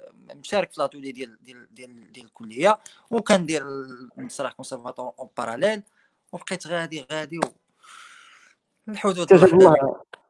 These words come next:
Speaker 1: اه، الحدود الساعة اللي انا معك فيها دابا.
Speaker 2: واخا. آه، من بعد ما، آه، اول سلسلة، من وراها راني بقيتي غادي في نفس المسار، يعني، كيفاش الحكاية ديال انك بقيتي كتشارك منذ، يعني، تقريبًا، آه، اربع سنوات وما اظن،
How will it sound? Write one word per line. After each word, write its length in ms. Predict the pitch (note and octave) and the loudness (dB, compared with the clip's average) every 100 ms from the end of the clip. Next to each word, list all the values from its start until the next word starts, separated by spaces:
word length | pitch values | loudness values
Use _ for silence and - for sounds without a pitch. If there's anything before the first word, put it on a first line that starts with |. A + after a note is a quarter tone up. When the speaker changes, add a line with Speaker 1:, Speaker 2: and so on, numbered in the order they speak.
| - | -4
Speaker 1:
اه، 340 | F3+ D#3 C3+ | 0 0 -2
الحدود 480 | B2+ C3 C3+ D3 C#3 | -8 -14 -12 -12 -12
الساعة 360 | C3 - C3+ B2 | -18 -10 -8 -8
اللي 160 | B2 | -12
انا 120 | A#2+ A#2 | -16 -16
معك 260 | A2+ A2 | -16 -18
فيها 180 | - G#2+ | -16 -16
دابا. 180 | G2 - _ _ _ _ _ _ - | -18 -20 _ _ _ _ _ _ -2
Speaker 2:
واخا. 340 | G3+ - A#2 - _ _ - - - | 0 0 -4 -10 _ _ -20 -18 0
آه، 440 | G3 G3+ D#3+ A2+ A2+ | 8 8 8 2 -2
من 120 | G#3 | 4
بعد 220 | B3+ F3+ | 4 4
ما، 120 | E3+ E3+ | 2 2
آه، 540 | B2 D3 C#3+ C3+ B2+ F#3 | 4 4 4 2 0 2
اول 220 | F#3 D#3+ | 4 2
سلسلة، 540 | - D#3+ - F3 C4+ - _ _ _ | 0 -4 0 0 0 -4 _ _ _
من 140 | F3+ G3 | 2 4
وراها 440 | G#3+ C4+ A3+ D4+ | 6 4 4 2
راني 160 | E4+ B3+ | 2 0
بقيتي 320 | - C4+ A#3+ | 0 0 0
غادي 220 | B3 B3 | 0 0
في 120 | - | 0
نفس 160 | C4+ - | -2 0
المسار، 460 | G3+ E3 D3 A#2+ - - | 2 4 2 -4 -6 -4
يعني، 380 | F3+ G3+ G3 G3 | 0 2 2 0
كيفاش 240 | - C#4+ | -4 -4
الحكاية 460 | G#3+ A#3 G#3 G#3 A3 | 0 2 6 8 8
ديال 280 | E3 E3 | 6 4
انك 180 | E3+ E3+ | 0 0
بقيتي 320 | D3 B3 A#3 | -2 -4 -2
كتشارك 560 | A2+ - F3+ G#3 G#3+ - _ - | 0 0 4 2 2 -10 _ -6
منذ، 460 | D3+ F#3 F3+ E3 D3+ | 2 4 6 6 6
يعني، 300 | B2+ C#3+ C3+ | 4 4 0
تقريبًا، 600 | C#3+ D3+ C#3 D3 C3+ B2+ | 0 0 2 2 0 -2
آه، 200 | A#2+ A#2+ E3+ | -4 -2 2
اربع 200 | F3+ - | 4 4
سنوات 500 | D3+ C#3+ E3+ C#4+ D4+ _ _ _ _ - - | 0 2 4 4 2 _ _ _ _ -14 -2
وما 220 | C#3+ C3+ | 0 2
اظن، 320 | C#3+ G#3 E4 | 4 4 2